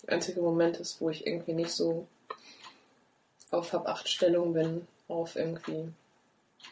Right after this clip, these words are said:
Uni nervt, Uni nervt, Uni nervt oder so.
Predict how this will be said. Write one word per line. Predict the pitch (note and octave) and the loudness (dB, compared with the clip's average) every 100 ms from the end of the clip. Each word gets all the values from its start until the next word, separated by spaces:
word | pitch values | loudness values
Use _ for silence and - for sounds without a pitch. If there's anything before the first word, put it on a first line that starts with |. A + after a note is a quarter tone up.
| - _ - - | -20 _ -16 -4
Uni | E3+ D#3+ | 0 0
nervt, | D#3+ D#3 D#3 E3+ - | 0 0 0 -2 -2
Uni | F3 F3 | 0 2
nervt, | E3+ E3+ E3+ | 4 2 0
Uni | F3+ E3+ | -2 2
nervt | E3 E3 F3 F#3+ - - _ - | 2 2 0 -2 -6 -20 _ -2
oder | F#3 F3+ | 4 6
so. | F3 | 6